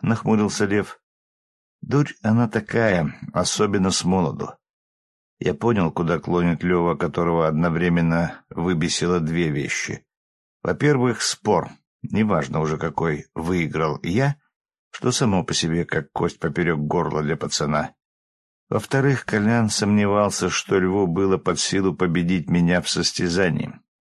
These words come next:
Кстати, справедливости ради, шансов у него действительно не было. Он все же не Рой Джонс, чтобы сохранять скорость независимо от веса.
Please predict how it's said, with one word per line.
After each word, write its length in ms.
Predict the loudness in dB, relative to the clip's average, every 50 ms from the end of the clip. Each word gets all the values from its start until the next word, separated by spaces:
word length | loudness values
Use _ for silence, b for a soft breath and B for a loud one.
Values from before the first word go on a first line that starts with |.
| _ _ _ _ _ _ _ _ _ _ _ _ -12
Кстати, 500 | -10 -10 -2 0 0 0 2 2 2 2
справедливости 760 | 2 0 0 0 2 2 4 4 4 4 4 2 2 0 0
ради, 480 | 2 4 4 2 4 2 2 2 2 0
шансов 540 | 0 0 2 2 2 2 0 -2 -2 0 0
у 60 | 2
него 180 | 4 4 2
действительно 580 | 2 0 -2 -2 -2 -2 -4 -2 0 0 2 2
не 220 | 4 4 2 2
было. 320 | 0 0 -2 -4 -4 -6 -8 -16 _ _ _ _ _ _ _ _ -4
Он 260 | -2 0 2 2 2
все 260 | 0 -2 -2 0 0 2
же 140 | 2 2
не 100 | 2 2
Рой 220 | 2 2 2 0 0
Джонс, 440 | -2 -4 -4 -4 -4 -6 -8 -10 b b b _ _ _ _
чтобы 320 | -12 -4 -4 -2 -2 0
сохранять 480 | -2 -2 -4 -2 0 0 2 2 2 0
скорость 440 | -2 0 0 0 2 0 -2 0 -2
независимо 540 | -2 0 0 0 0 -2 -2 0 0 0 0
от 120 | -2 -4
веса. 400 | -8 -6 -4 -4 -6 -6 -8